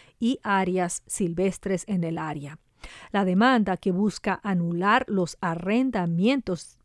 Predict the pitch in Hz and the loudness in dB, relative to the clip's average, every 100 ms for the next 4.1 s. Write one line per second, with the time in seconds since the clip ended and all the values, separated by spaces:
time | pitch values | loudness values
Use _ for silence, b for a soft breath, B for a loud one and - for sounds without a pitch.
0 | _ - 226 - 285 240 185 175 247 247 | _ 0 0 2 -2 -2 -2 0 2 2
1 | 196 208 B B B - 320 269 - 180 | 2 0 B B B 2 4 4 2 0
2 | 254 - - 220 185 175 175 202 240 - | 0 0 2 2 2 0 0 2 0 -2
3 | - 165 - - 202 202 262 - 208 202 | -6 -8 -8 -2 2 4 2 2 0 0